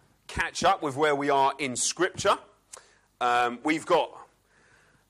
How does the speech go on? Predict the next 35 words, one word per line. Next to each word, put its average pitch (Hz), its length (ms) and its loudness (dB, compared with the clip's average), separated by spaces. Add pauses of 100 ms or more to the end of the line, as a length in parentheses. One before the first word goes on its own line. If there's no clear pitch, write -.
(500)
Israel, 147 680 -2
and 156 140 -2
it's 165 140 -8
been 147 180 -8
split 214 380 -4
into 147 200 -8
two 147 320 -6
halves. - 540 -4
You've 117 140 -14
got 135 240 -2
ten 185 320 -4
tribes 156 580 -4
in 135 180 -8
the 120 80 -6
north, 156 480 -4 (240)
uh, 113 100 -2
which 107 180 -12
is 110 100 -16
where 120 140 -2
we're 127 100 -2
gonna 120 140 -10
be 113 80 -10
focused 123 480 -6
this - 180 -14
morning, 156 320 -6 (420)
and 139 200 -2
these 226 200 -2
ten 165 300 -6
tribes 127 640 -2
are 123 160 -2
ruled 120 480 -4
by 117 220 -2 (120)
Ahab 127 540 -2 (140)
and 110 280 -8 (160)
Jezebel, 123 600 -6